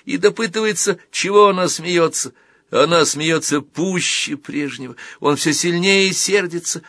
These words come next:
а то еще больше смеется. Каждую минуту с ней судороги. Того и гляди, лопнет. Наконец мать стала упрашивать, чтоб перестали смеяться,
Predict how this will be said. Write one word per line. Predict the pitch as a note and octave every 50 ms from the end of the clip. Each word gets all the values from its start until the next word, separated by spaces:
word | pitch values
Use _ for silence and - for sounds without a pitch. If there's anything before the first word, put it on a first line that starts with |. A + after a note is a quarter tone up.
| - - - -
а | G2
то | F2 G#2+
еще | G2 F#2 - - - G2
больше | F2+ E2 G2 D3+ G3+ G3+ F3+ - - - F3
смеется. | E3+ - - F3 E3 D#3+ E3 E3 D#3+ - - - - _ _ _ _ _ _ _ _ _ _ _
Каждую | - - - C3 B2+ G#2+ G2+ A2+ A#2+ A#2+ A#2+ A#2
минуту | A#2+ A#2+ A#2+ A#2+ B2 A#2 - A2+ G#2+
с | - -
ней | - A2+ A2 A2
судороги. | - - - G#2+ G2+ F2+ G#2 G#2 F#2 F2+ G#2+ - _ _ _ _ _ _ _ _ _ _ _ -
Того | G#2 G2+ A2+ B2
и | B2+
гляди, | A2+ B2 C3+ C#3+ E3 G#3+ G3
лопнет. | C3+ A2 G2+ F#2+ E2+ - F#2+ F#2+ F#2+ - - _ _ _ _ _ _ _ _ _ _ _ _ _ _ _ _ _
Наконец | - F#2 - - F3 G3 A#3+ B3+ B3+ - - D#3
мать | E3 E3 E3 D#3+ D#3 D3+ C#3+
стала | - - - D3 C3+ B2+
упрашивать, | C3+ C#3 C#3 A#2+ - C3 C3 C3 B2+ B2 A#2+ A2 - - A#2+ A#2+ A2+
чтоб | - - A#2 F#2+
перестали | - C3+ B2+ B2 G#2+ - - C3+ A#2+ A#2+ A2 G#2+ G#2 G2+
смеяться, | F#2+ - - C#3 D3 C#3 C3+ B2+ A2+ - - - A#2+ A2+